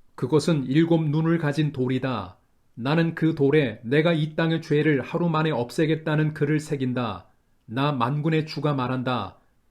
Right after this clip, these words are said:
그날이 오면 너희는 서로 자기 포도나무와 무화과나무 아래로 이웃을 초대할 것이다. 스가랴 사 장. 내게 말하는 천사가 다시 와서 나를 깨우는데, 나는 마치 잠에서 깨어난 사람 같았다.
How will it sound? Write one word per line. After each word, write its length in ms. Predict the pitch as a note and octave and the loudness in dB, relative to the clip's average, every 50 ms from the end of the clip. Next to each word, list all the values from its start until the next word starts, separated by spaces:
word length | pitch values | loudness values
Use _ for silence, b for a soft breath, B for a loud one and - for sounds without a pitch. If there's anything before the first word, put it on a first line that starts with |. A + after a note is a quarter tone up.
| _ _ - | _ _ -8
그날이 360 | - D3+ D3 D#3+ D#3 D#3 D#3 | -4 -2 0 2 2 2 4
오면 500 | D#3+ D3+ C#3+ D3 E3 E3 C#3+ A2 G#2 - - | 4 2 2 2 2 2 0 0 -4 -8 -10
너희는 420 | A#2+ A2+ C3+ D3+ F3 F3 F3+ F3+ | -6 -2 0 2 4 4 2 2
서로 400 | F3 - E3+ E3 E3+ D#3+ B2 G#2+ | 0 0 2 4 4 4 2 2
자기 320 | - - C#3+ D#3 D#3+ E3+ E3+ | -2 -4 -4 -2 -2 -2 -2
포도나무와 720 | - - E3 D#3+ E3+ D#3+ D#3 D#3 D#3 D#3 D#3 D#3+ D3+ C#3+ | -2 -4 -2 0 0 0 0 0 0 2 2 2 2 0
무화과나무 720 | B2 A#2 B2+ C#3+ D#3 D#3+ D#3 D#3+ D#3+ D3+ D3 D3 D3+ D3+ D3 | 0 0 2 2 2 2 0 0 -2 0 0 0 2 2 0
아래로 560 | B2+ B2+ C3 C#3 C#3 D3 C#3+ A#2 G#2+ - - | 0 0 0 2 4 4 2 2 0 -6 -10
이웃을 480 | - B2+ D3 D#3+ E3 D3+ - F3 D3 D3+ | -6 -2 0 0 2 2 0 -2 -2 -2
초대할 420 | - - D#3+ D3 D#3+ D3 D3 C#3 | -4 -6 -4 -2 0 0 0 0
것이다. 600 | - C#3 B2+ - C3+ B2 C3+ B2+ A2 F#2 F2 - _ - - - _ _ _ _ _ _ _ _ _ _ _ _ _ _ _ _ _ _ _ _ _ _ _ _ _ _ | -2 -2 -2 -4 -4 -6 -6 -6 -6 -8 -10 -16 _ -20 -20 -20 _ _ _ _ _ _ _ _ _ _ _ _ _ _ _ _ _ _ _ _ _ _ _ _ _ _
스가랴 600 | - - - C#3+ C3 C#3 C3 C#3 C#3 B2+ G#2 F#2+ | -16 -12 -8 -4 -2 -2 0 0 0 -2 -4 -8
사 260 | - - - A#2 A#2+ | -10 -10 -8 -8 -6
장. 380 | - C#3 C3 A#2 G2+ F#2 F2+ - _ _ _ _ _ _ _ _ _ _ _ _ _ _ _ _ _ _ _ _ _ _ _ _ _ _ _ - | -4 -4 -4 -4 -6 -10 -14 -18 _ _ _ _ _ _ _ _ _ _ _ _ _ _ _ _ _ _ _ _ _ _ _ _ _ _ _ -12
내게 360 | - A#2+ C3+ C#3+ C#3+ D#3+ D#3 | -6 0 2 2 2 2 2
말하는 440 | D3 C#3 C3+ C#3+ D3+ D#3 D#3 D#3 D#3 | 2 2 2 2 2 2 2 2 0
천사가 580 | D#3 - E3 D3+ D3+ D#3+ D3+ C#3+ C#3+ C3 A#2+ - | 0 -2 -4 -4 -2 -2 0 0 0 -2 -2 -4
다시 260 | B2 B2 C3 - E3+ | -6 -8 -6 -4 -2
와서 300 | D3 C#3+ C#3 C#3 D#3 C#3 | -2 -2 -2 -2 -2 -2
나를 320 | B2 A#2+ A#2+ C#3 C3+ B2+ | -2 -2 -2 -2 -4 -4
깨우는데, 800 | C3+ D#3+ C#3+ C3+ C3 C#3 C3+ B2+ A#2+ C#3 C#3 A#2+ G2+ F#2 - _ - | -2 -2 -2 0 0 0 0 0 0 0 0 -2 -2 -6 -10 _ -10
나는 300 | A2 B2 C#3+ D#3+ E3 D#3+ | -4 -2 0 0 0 0
마치 440 | D#3 C#3+ C#3 - - E3 C#3 A2+ | -2 -4 -4 -4 -2 -2 -2 -2
잠에서 460 | - - B2 C3+ D#3 D#3 D3+ D#3+ D#3 - | -2 -4 -4 -4 -2 -2 0 -2 -2 -2
깨어난 420 | - D#3+ D3+ C#3+ D3 D3 D3 D3 | -2 -2 -2 0 0 0 0 -2
사람 300 | C#3 - C#3 C3 C3 C#3 | -2 -4 -6 -4 -4 -4
같았다. 680 | C3+ C3 A#2+ - B2 A2+ - - A#2+ A2+ G2+ F2+ - _ | -4 -6 -6 -6 -8 -8 -6 -6 -6 -6 -8 -10 -14 _